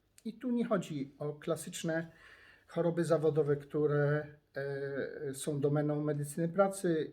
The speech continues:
i powodem, dla których, e, zmieniamy pracę. E,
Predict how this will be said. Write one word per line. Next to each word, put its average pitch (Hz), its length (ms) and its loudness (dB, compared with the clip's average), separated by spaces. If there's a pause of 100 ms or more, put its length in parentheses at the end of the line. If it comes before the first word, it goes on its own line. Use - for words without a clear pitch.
i 139 300 -12 (400)
powodem, 139 420 0
dla 131 120 -4
których, 131 460 -10
e, 131 160 -2 (440)
zmieniamy 139 460 -2
pracę. - 440 -4 (640)
E, 147 140 -4